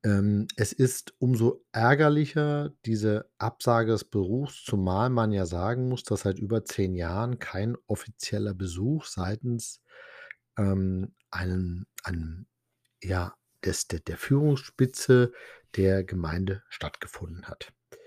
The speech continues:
Ähm, es gibt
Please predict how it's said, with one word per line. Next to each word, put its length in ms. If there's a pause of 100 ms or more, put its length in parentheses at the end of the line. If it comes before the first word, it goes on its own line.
(640)
Ähm, 540 (640)
es 200
gibt 300